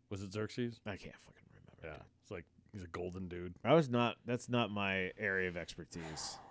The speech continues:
Speaker 1: Yeah.
Speaker 2: I just remember, I think the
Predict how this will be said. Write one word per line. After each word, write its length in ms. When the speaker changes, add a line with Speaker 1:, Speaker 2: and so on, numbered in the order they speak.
Speaker 1:
Yeah. 260
Speaker 2:
I 100
just 160
remember, 540
I 60
think 400
the 160